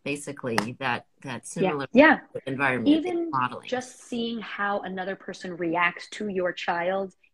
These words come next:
Speaker 2: in a moment where you kind of get really stressed by some behavior that they do or some way they communicate. Um, a really great example is I had a child who is autistic and he does what's called stimming,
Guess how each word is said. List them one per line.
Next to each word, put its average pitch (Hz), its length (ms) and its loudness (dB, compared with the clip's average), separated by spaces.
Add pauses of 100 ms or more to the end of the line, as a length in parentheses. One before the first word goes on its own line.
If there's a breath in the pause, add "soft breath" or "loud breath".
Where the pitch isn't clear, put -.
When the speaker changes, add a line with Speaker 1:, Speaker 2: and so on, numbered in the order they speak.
Speaker 2:
in 220 120 0
a 208 60 2
moment 208 360 -2
where 196 100 2
you 202 500 0
kind 214 180 0
of 208 120 -6 (380 loud breath)
get 208 160 6
really 202 180 2
stressed - 480 -6
by 190 120 -4
some 202 260 -12
behavior 190 480 -10
that 190 160 -8
they 190 140 -4
do 185 540 -2
or 180 120 -6
some 214 240 -4
way 202 160 0
they 185 100 -4
communicate. 185 640 -4 (720 soft breath)
Um, 175 420 -2 (260)
a 220 60 -2
really 220 280 2
great 208 200 2
example 190 420 -2
is 175 220 -4
I 185 80 0
had 180 280 0
a 180 60 -2
child 175 520 -2 (100)
who 170 360 -4 (120)
is 190 120 -4
autistic 180 640 -2 (360 loud breath)
and 185 220 0
he 180 480 -2
does 185 200 2
what's 180 160 -4
called 185 220 -4
stimming, - 600 -6